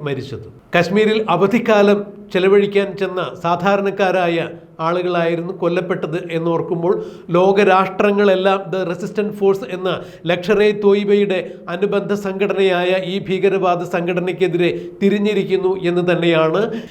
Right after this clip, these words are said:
ഇവർക്കെതിരെ ഭാരതം കൈക്കൊള്ളുന്ന ഏത് തരത്തിലുള്ള തിരിച്ചടികൾക്കും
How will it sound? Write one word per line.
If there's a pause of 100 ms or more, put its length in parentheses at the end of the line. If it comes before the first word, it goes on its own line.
(140)
ഇവർക്കെതിരെ
ഭാരതം
കൈക്കൊള്ളുന്ന
ഏത് (140)
തരത്തിലുള്ള
തിരിച്ചടികൾക്കും